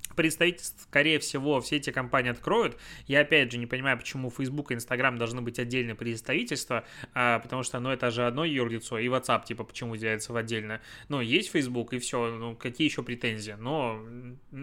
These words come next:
реально ли надо будет открывать три представительства? Или просто люди, которые,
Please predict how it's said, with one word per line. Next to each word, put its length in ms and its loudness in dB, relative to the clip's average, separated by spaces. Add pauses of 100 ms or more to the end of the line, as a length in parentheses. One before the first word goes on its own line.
реально 320 4
ли 140 0
надо 240 2
будет 240 0
открывать 340 0
три 160 -2
представительства? 640 -4
Или 80 -2
просто 420 -2 (400)
люди, 300 2
которые, 560 2